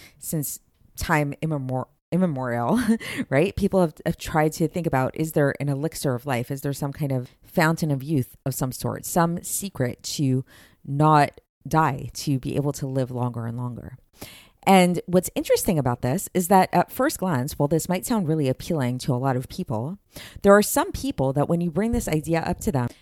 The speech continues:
they actually don't find it very appealing. They'll actually kind of make a face.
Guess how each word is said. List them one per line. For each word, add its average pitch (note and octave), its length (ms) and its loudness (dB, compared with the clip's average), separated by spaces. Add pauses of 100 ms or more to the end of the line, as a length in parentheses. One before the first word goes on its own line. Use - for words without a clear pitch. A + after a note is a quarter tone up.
(140)
they G#3+ 80 0
actually A#3 320 2
don't F3+ 320 2
find C3 240 -4
it C3+ 120 -8
very B2+ 200 -4
appealing. B2+ 480 -10 (320)
They'll F3 100 4
actually F#3 320 4
kind F#3 200 -2
of D#3+ 100 -4
make - 160 -2
a C#3 80 -4
face. - 580 -4